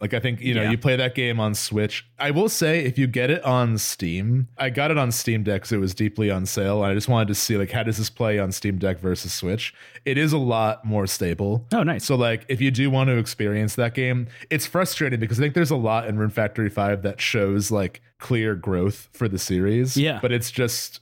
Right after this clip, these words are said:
Speaker 1: it's an unfinished game, and they, I think they are such a tumultuous development for it. Like,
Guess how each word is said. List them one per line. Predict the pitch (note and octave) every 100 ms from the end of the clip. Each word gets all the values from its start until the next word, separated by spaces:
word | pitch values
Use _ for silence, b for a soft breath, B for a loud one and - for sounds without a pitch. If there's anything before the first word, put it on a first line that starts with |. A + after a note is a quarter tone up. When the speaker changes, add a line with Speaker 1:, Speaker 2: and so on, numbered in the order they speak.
| _
Speaker 1:
it's | C3+ C3
an | E3+
unfinished | E3+ D#3 C#3+ A#2+ -
game, | G#2+ A#2 A#2
and | A2 A#2 A2+
they, | A#2+ A#2+
I |
think | B2+ C#3 A2
they | B2
are | A#2 A2
such | C3 A#2+
a |
tumultuous | A2+ A#2+ G2+ G2+ A#2+ G2+ -
development | G2+ F2+ F#2 F#2 F2
for | - F2+ E2
it. |
Like, | F#2+ F2